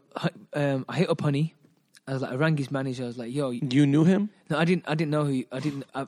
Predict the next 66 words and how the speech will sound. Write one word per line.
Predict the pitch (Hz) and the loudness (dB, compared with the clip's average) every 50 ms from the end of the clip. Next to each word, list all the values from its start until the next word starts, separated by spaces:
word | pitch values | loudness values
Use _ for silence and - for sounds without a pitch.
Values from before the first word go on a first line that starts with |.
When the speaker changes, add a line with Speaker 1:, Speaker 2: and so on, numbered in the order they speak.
| - - | -8 -8
Speaker 1:
I | - 143 | -6 -4
didn't | 143 165 160 | -2 -2 0
know | 151 143 | -2 0
Honey | 127 147 143 143 139 | -2 -2 -2 -2 -4
at | 131 | -2
all. | 131 143 139 | -2 -2 -2
But | 127 139 131 | -2 -2 0
I | |
knew. | 143 151 165 | 2 4 4
His, | 160 143 - - | 4 2 0 -4
I | - 139 | -8 -6
got | 135 - 147 | -2 -2 -2
his | 147 - | -2 -4
manager's | 139 139 143 147 143 131 135 123 | -4 -4 -4 -4 -4 -4 -4 -4
number | 135 143 139 131 131 120 120 123 120 - | -4 -4 -4 -4 -4 -4 -4 -6 -10 -10
from | - 135 123 | -12 -12 -8
Facebook. | - 135 131 127 - - 123 - - - - _ _ _ - | -4 -4 -4 -4 -6 -10 -12 -12 -12 -16 -20 _ _ _ -14
Speaker 2:
So | - - 131 | 0 2 4
you're | 131 139 151 | 6 6 6
just | 147 147 147 - - | 6 4 2 2 2
a | 143 | 2
young | 127 127 131 131 127 127 | 4 4 4 4 4 4
guy. | 120 120 120 120 117 113 113 | 4 4 4 4 4 4 4
Speaker 1:
Yeah. | 107 104 151 151 147 - - - - | 2 2 0 0 -2 -4 -6 -2 0
Well, | 156 175 160 | 2 4 4
I, | 170 160 - | 2 2 4
I | 165 | 6
was | 190 175 156 | 6 8 8
releasing | 185 185 214 233 - - 190 165 | 10 10 10 8 8 8 6 8
music | 190 233 233 196 202 - | 8 8 8 8 6 6
then. | - 156 143 127 | 4 2 2 4
I | 131 143 | 2 2
was | 151 - | 0 0
popular | - - 202 202 - - 175 160 | 2 0 0 2 2 2 0 2
in | 151 143 | 0 0
the | 139 | -2
U | 131 147 143 | 0 0 0
K, | 135 - 185 196 175 139 127 | 2 2 2 2 4 2 0
just | - - 185 180 - | 0 0 0 0 0
in | 180 165 | -2 -2
the | 151 | -2
U | 156 156 147 | -2 -2 -4
K | - 185 185 175 | -2 -2 -2 -2
then. | 143 87 - - _ - | -4 -6 -10 -14 _ -2
Speaker 2:
Pause | - 113 107 107 104 | 2 4 4 4 4
for | - - 104 | 2 0 -2
a | |
second. | 98 - - 107 110 117 - - - - | -2 0 -2 -2 -2 -2 -4 -6 -8 -4
Young | - 117 120 120 123 127 | 2 4 6 6 6 4
artist, | - - 117 117 113 107 104 - - - - - _ _ _ _ _ _ _ _ | 4 4 4 6 6 6 4 2 -2 -8 -14 -18 _ _ _ _ _ _ _ _
this | - 123 113 - | 2 2 2 4
is | 131 120 113 | 2 4 4
where | 113 117 113 | 6 6 6
you | 113 113 | 4 4
need | 113 113 107 - | 4 2 2 0
to | 107 | -2
turn | - - - 107 104 | -2 0 0 2 2
up | 104 95 - | 0 0 0
your | 101 98 | 0 2
volume | 98 101 98 98 95 95 95 | 2 4 4 2 2 2 0
and | 95 92 | 0 -2
pay | - - 95 | -2 0 0
attention, | 87 85 - - - 87 85 - - - | 0 -2 -2 -4 -4 -4 -4 -6 -8 -6
'cause | - 92 90 | -4 -6 -4
this | - 104 101 - | -4 -4 -4 -4
is, | - 110 104 101 92 - | -2 -2 -2 -2 -4 -8